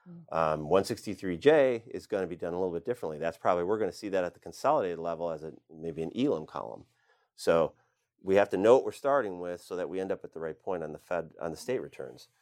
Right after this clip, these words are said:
Speaker 2: So we've calculated our state modifications, and then how do we get those on the tax return? Uh, because some of these federal components are built into the federal return this year, um, we can anticipate some of the state software trying to get it right, trying to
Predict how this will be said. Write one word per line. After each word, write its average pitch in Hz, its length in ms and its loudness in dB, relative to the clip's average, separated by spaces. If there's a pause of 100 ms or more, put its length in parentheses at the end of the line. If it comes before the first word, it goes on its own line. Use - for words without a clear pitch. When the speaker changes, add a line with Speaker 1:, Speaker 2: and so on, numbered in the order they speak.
(140)
Speaker 2:
So - 160 -2
we've 90 160 0
calculated 123 480 6
our 92 80 -4
state 107 240 -6
modifications, 90 800 -6
and 87 100 -6
then 90 140 0
how 110 140 2
do 113 80 4
we 101 80 -4
get 98 240 -2
those 87 240 -4
on 82 260 -4
the 78 60 -10
tax 78 340 -8
return? 73 340 -12 (580)
Uh, 76 220 0
because 143 400 6
some - 320 0
of 151 80 6
these 123 340 -6 (140)
federal 127 240 -2
components 101 480 -6
are 82 80 -6
built 107 360 -2
into 107 260 -6
the 85 100 -8
federal 95 320 -2
return 123 440 -4
this 85 220 -10
year, 76 280 -12 (400)
um, 80 280 -4 (340)
we 110 100 -4
can 120 120 6
anticipate 135 460 -2
some 120 140 -4
of 104 60 -2
the 90 60 -4
state 107 280 -6
software 90 500 0
trying 98 680 0
to 80 420 -8 (200)
get 76 140 -2
it - 80 -6
right, 76 260 -4
trying 90 360 2
to 80 120 0